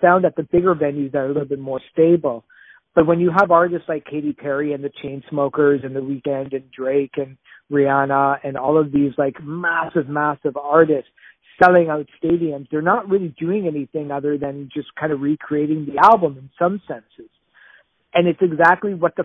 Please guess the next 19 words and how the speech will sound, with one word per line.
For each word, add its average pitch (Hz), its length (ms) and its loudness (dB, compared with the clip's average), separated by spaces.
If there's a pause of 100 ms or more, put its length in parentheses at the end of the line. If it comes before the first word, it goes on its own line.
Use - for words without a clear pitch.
fans 143 380 -8
want. 143 340 -6 (180)
So 147 140 -6
when 147 140 -6
you're 165 160 -4
Justin 151 420 -2
Bieber, 147 540 -2 (260)
you 151 140 -10
don't 156 180 4
want 147 240 -2
him 139 380 -12
to, 139 240 -6 (100)
to 156 80 -4
go 143 220 -2
anything 143 340 -6
different. 123 400 -2 (1600)
So 202 240 8
it 196 140 2
leaves 196 400 2